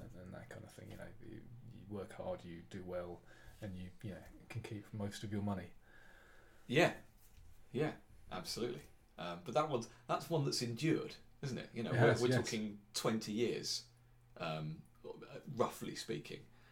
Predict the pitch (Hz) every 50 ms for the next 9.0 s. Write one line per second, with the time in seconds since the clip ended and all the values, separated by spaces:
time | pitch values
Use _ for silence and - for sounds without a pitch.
0 | - - - - - - 82 85 82 82 82 80 78 78 80 - - 101 107 113
1 | 113 - - 101 104 - - - 139 113 - - - - - - 120 113 - 113
2 | 113 107 95 - - - - - - - - - - - - 87 85 - 85 76
3 | - 160 170 160 - 160 - - - - 123 123 - - - - - - - -
4 | - 143 - - 139 143 143 - - 117 110 - - 120 117 117 104 98 - -
5 | 117 143 151 104 85 85 85 - 104 90 85 80 - - - - - - - -
6 | 107 98 107 98 90 90 90 82 78 78 76 - - - - - - - - -
7 | 110 101 92 - - 110 110 113 117 120 110 101 104 127 135 120 85 76 76 76
8 | 82 90 - - - - - - - - - - 131 113 - - - 208 147